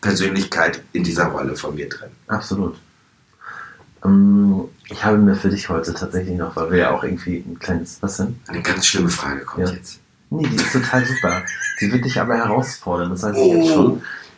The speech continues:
Speaker 2: Ähm, und zwar ist sie von dem her toll, weil ich habe sie mir vorhin gerade überlegt und, ähm, vielleicht ist das auch, ähm, vielleicht, äh,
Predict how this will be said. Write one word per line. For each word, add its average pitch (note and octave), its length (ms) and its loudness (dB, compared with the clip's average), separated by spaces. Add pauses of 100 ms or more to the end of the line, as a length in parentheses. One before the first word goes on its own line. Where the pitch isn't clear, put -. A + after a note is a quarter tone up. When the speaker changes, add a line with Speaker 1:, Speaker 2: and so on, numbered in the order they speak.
(160)
Speaker 2:
Ähm, C3 420 4
und B2+ 120 0
zwar B2 240 0
ist B2 140 -8
sie B2 80 -6
von C3 160 0
dem C3+ 160 2
her C3 100 2
toll, B2+ 240 2
weil A#2 220 0
ich - 100 -10
habe B2 100 -6
sie - 140 -8
mir A#2 100 2
vorhin A#2 320 0
gerade G#2+ 200 0
überlegt G#2+ 420 -2
und, G2+ 320 -2
ähm, F2+ 320 0
vielleicht G2 280 0
ist - 140 -12
das F#2+ 140 -4
auch, - 480 -4
ähm, D#2+ 100 -8
vielleicht, - 380 -4
äh, E2+ 300 -2